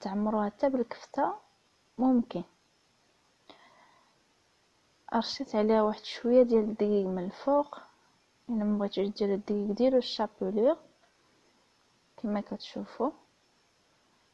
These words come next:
هانتوما كنقاد لها الشكل ديالها مازال بيدي، وكنحطها، آه، في صينيه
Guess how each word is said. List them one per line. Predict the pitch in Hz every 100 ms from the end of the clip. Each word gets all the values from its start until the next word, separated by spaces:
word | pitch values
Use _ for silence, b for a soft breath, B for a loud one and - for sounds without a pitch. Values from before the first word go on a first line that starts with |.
| _ _ _ _ _ _ _ _ _
هانتوما | 226 214 214 - 185 196 285 _ _ _ _ _ _ _ -
كنقاد | 233 208 208 247 247
لها | 214 208
الشكل | - - 233 226
ديالها | 202 202 202
مازال | 190 185 190 190 190 -
بيدي، | 196 - - 349 _ _ _ b b b b -
وكنحطها، | 269 269 247 - 247 - 214 208 - -
آه، | 202 208 202
في | 208
صينيه | - 277 247